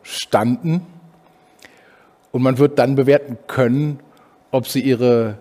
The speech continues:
fantastische, hervorragende Ausgangsbasis im Wettbewerb der drei relevanten Weltwirtschaftsblöcke genutzt haben oder nicht. Die industrielle Basis Europas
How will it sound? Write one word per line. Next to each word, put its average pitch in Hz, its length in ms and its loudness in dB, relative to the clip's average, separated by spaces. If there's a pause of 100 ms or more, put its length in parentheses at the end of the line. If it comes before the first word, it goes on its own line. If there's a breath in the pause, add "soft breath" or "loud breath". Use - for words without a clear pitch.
(120)
fantastische, 139 760 -4
hervorragende 131 680 -2
Ausgangsbasis 127 1300 -4
im 143 180 -4
Wettbewerb 120 480 -2
der 120 120 0
drei 120 220 -2
relevanten 117 600 -2
Weltwirtschaftsblöcke 117 1120 -6 (300 loud breath)
genutzt 123 440 -4
haben 120 220 -2 (680)
oder 170 180 2
nicht. - 340 4 (560 loud breath)
Die 135 60 0
industrielle 139 440 2
Basis 120 380 -4
Europas 123 560 -2